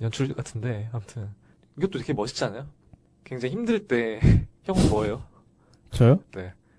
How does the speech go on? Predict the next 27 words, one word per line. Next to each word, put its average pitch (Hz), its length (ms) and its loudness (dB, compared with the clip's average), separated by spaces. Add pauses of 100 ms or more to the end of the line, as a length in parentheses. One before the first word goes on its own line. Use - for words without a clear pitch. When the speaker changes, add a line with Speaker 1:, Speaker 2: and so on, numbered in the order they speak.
(340)
Speaker 2:
힘들 156 220 2
때. 110 380 6 (240)
Speaker 1:
술 147 160 -12
먹고. - 260 -10 (600)
Speaker 2:
아, 110 100 0
요새는 117 280 6
힘들 147 240 4
때 123 140 2
술은 156 300 0
안 110 140 0
먹는데? 104 400 0 (440)
뭐 107 160 6
하는지 147 160 6
모르겠어요. 104 460 4
그냥 104 300 4
멍 107 200 2
때려요. 110 420 6
Speaker 1:
그래요. 95 460 -12 (220)
술 - 180 -12
먹고 143 240 -8
멍 101 200 -6
때리고 101 360 -6
자고. 95 600 -12 (520)
Speaker 2:
뭐, - 100 -4 (100)
다들 180 340 2
그러지 147 300 0
않나? 123 220 4